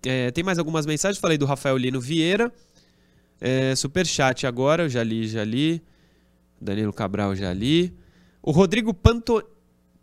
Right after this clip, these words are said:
Panontini. "Pô, Murilão, pé na bola não é aquele campo da escolinha do Palmares? Um abraço para os feras do Resenha."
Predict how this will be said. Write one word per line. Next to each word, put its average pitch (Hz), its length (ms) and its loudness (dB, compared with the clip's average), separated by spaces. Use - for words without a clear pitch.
Panontini. 175 1120 -2
"Pô, 240 100 6
Murilão, 208 380 4
pé 202 180 2
na 226 120 0
bola 185 260 2
não 180 80 -2
é 190 80 0
aquele 196 260 0
campo 185 320 -2
da 156 80 2
escolinha 160 400 0
do 156 120 -2
Palmares? 139 680 0
Um 143 120 -4
abraço 151 360 0
para 170 140 0
os 147 80 -4
feras 156 280 0
do 156 80 0
Resenha." 131 420 -2